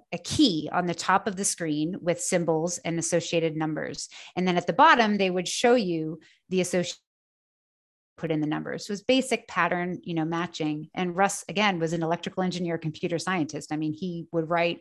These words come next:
complex code that, um, you know, you have to think through seven or eight steps logically in order to do properly.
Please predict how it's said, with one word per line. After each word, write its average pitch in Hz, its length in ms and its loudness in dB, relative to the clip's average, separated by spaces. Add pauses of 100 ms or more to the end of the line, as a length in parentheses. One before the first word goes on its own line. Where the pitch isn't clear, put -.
(120)
complex - 580 -4
code 165 500 0 (460)
that, 165 360 2
um, 170 400 -2
you 185 160 -2
know, 165 60 0
you 165 160 -2
have 170 180 -2
to 165 80 -4
think 175 280 -6
through 165 120 -6
seven 170 320 0
or 160 80 0
eight 175 220 -4
steps - 480 -2
logically 175 600 -2
in 165 120 -4
order 156 180 -2
to 151 160 -10
do 147 120 -6
properly. 170 600 -8